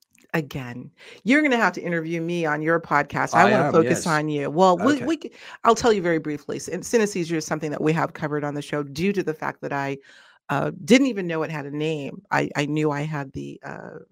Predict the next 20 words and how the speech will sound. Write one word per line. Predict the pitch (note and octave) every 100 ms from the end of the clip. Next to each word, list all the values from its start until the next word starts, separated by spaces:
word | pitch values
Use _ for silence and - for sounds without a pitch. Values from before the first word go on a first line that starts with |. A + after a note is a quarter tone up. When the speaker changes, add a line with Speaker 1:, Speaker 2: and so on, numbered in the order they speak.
| _
Speaker 1:
some | - E3
of | D3
the | C#3+
attributes, | D3+ F3+ - - - - - _ - - - -
but | - - -
chiefly, | - A3 G3+ - G#3 G3+ F#3 E3
uh, | D#3+
days | D#3+ E3 E3
of | D#3+
the | D#3
week. | D3 C#3+ -
Today | - E3 E3 E3
is | D#3 D#3
a |
navy | D#3 D#3+ D3+
blue | D#3 D3 D3
day. | - - - _ _ _ _ -
It's | -
Speaker 2:
Wow. | -
Speaker 1:
Tuesday. | A3 F3 - E3+ F3